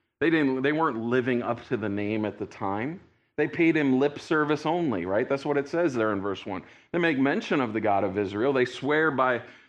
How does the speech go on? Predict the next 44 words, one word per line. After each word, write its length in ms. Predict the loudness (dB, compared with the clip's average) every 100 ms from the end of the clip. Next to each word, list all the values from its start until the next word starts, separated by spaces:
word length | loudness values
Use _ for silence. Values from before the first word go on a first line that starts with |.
| -4
"Oh, 60 | 0
I 180 | 0
swear 320 | -2 0 2 4
on 80 |
a 60 | 2
stack 320 | 0 0 0
of 80 | 0
Bibles, 440 | 0 0 0 -2
but 320 | -2 -2 -2 -8 _ _ -10
I 60 | -2
have 100 | 2
no 180 | 2 4
idea 220 | 4 4
what's 180 | 2 2
in 160 | 2
those 180 | 2 0
Bibles." 560 | 0 0 0 -2 -4 -8 -20 _ _ _ _ _ _
That's 180 | -8 -8
kind 220 | -4 0
of 80 | 0
the 140 | 2 2
idea. 600 | 2 0 -2 0 -2 -4 -14 _ _ _ _ -4
"Not 240 | -2 -2
in 80 | -4
truth 440 | -2 2 2 2 -2 -20 _ _ _ _ _ _ _ _ _ _ _ _ _ -6
or 140 | -2
in 60 | -2
righteousness." 400 | -2 -4 -10 -6
How 120 | -2
many, 180 | 0 0
but 260 | 0 -2 -4
just 140 | -4
by 140 | 0
a 60 | 0
show 240 | 0 0
of 80 | 0
hands, 280 | 0 -2 -4
how 140 | -4
many 160 | -4 -2
of 100 | -2
you 180 | 0 0
like 320 | 0 0 -4
fake 380 | -4 0 0 0
relationships? 920 | -2 0 -2 -6 -10 -8 -8 -14 -20